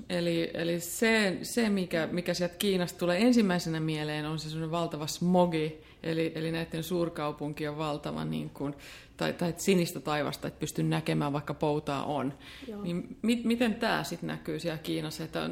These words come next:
Speaker 1: taistellaanko siellä tätä ilmastonmuutosta vastaan, otetaanko sieltä tosissaan ja miten he voisivat olla edelläkävijöitä tai edes perässähiihtäjiä?
Speaker 2: Joo, nämä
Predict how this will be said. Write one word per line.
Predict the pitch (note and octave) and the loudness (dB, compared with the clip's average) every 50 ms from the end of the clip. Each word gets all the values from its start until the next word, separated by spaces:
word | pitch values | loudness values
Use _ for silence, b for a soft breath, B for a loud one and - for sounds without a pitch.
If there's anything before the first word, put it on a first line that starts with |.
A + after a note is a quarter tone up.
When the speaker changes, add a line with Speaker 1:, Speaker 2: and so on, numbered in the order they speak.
| E3 | -2
Speaker 1:
taistellaanko | - G3 G3 F#3+ G3 F#3+ F3+ F3+ F3 E3+ D#3+ E3+ | 0 2 0 2 0 -2 -2 -2 -2 -2 -4 -4
siellä | D#3+ F3+ F3 D#3+ D#3 | -2 -2 -2 -2 -2
tätä | D#3 D#3 D#3 D#3 | -4 -4 -4 -4
ilmastonmuutosta | E3 E3+ D#3+ D#3+ D#3 D#3+ - D#3+ D#3+ D#3 D#3 C#3+ E3 D#3+ - D#3 | -2 -2 -2 -4 -4 -6 -6 -6 -4 -4 -4 -6 -6 -8 -8 -8
vastaan, | D#3 D3+ - - D#3 E3 | -8 -8 -6 -6 -4 -2
otetaanko | E3+ E3+ E3 E3+ E3 D#3 D#3 | -2 -2 -2 -4 -4 -4 -4
sieltä | E3 D#3+ D#3+ - D#3+ | -6 -6 -6 -6 -6
tosissaan | D#3+ - E3 E3 E3 D#3+ D#3+ - - D#3 D#3 D#3 | -4 -2 -2 0 -2 -2 -4 -4 -4 -4 -4 -4
ja | D#3 D#3 D3+ - | -4 -4 -4 -4
miten | E3+ F3 E3 F3+ E3+ D#3+ | -4 -4 -4 -2 -2 -2
he | E3 F3 D#3 | -2 -2 -2
voisivat | D#3+ D#3+ D#3 D#3+ D#3 D#3 D3+ D#3+ | -2 -4 -4 -4 -6 -6 -4 -4
olla | D#3 D3+ D#3 D#3+ | -2 -2 0 0
edelläkävijöitä | D#3 E3+ E3+ E3+ D#3+ D#3+ D#3+ E3 D#3 D3+ D#3+ D#3+ D#3 D#3 - D#3 | 0 2 2 2 2 0 -2 -2 -4 -2 -2 -2 -2 -2 -4 -4
tai | - D#3 D3+ D#3 | -4 -2 -2 -2
edes | D3+ E3 D#3+ | -2 -2 -2
perässähiihtäjiä? | - F3 E3 D#3+ D#3+ D#3+ E3+ D#3+ D#3 D#3+ - - - - - - - - B B B B B B B B B B B B B B B B B - | -2 -2 -2 0 -2 -4 -4 -6 -6 -6 -6 -6 -6 -6 -6 -6 -8 -10 B B B B B B B B B B B B B B B B B 4
Speaker 2:
Joo, | A#3 C4+ D4 C#4+ B3 A3+ G#3+ G#3 F#3+ | 8 10 12 12 12 10 10 8 6
nämä | G#3 G#3+ G#3+ G#3+ | 4 4 4 4